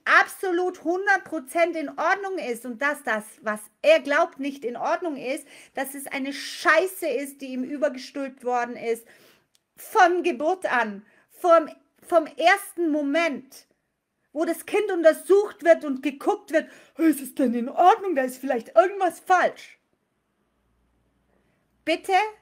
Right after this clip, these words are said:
überlegt euch das. Schaut raus, wo in dieser Gesellschaft permanent davon ausgegangen wird, dass Mensch nicht in Ordnung ist und dass Mensch besser werden muss.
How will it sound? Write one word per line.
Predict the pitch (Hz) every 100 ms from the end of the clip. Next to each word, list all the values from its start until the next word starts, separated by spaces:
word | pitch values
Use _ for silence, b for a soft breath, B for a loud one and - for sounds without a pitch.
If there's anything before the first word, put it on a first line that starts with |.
| _ _ -
überlegt | 302 294 294 294 -
euch | 262 254
das. | 214 185 - b b
Schaut | - - 311 330 349
raus, | 277 285 277 226 - 233
wo | 320 381
in | 392
dieser | 359 359 311
Gesellschaft | 320 - 262 220 320 185 196 _
permanent | - 349 349 381 392 381 370 277 262 254
davon | 254 233
ausgegangen | - 294 392 - 370 320 339 339 311
wird, | 302 302 B B B
dass | 262 262 254
Mensch | 254 311 -
nicht | 294 277
in | 247 226
Ordnung | 247 339 359 330
ist | 330 320
und | 262
dass | 254 254
Mensch | 240 220 -
besser | 220 220 190
werden | 175 175 170
muss. | 156 104 _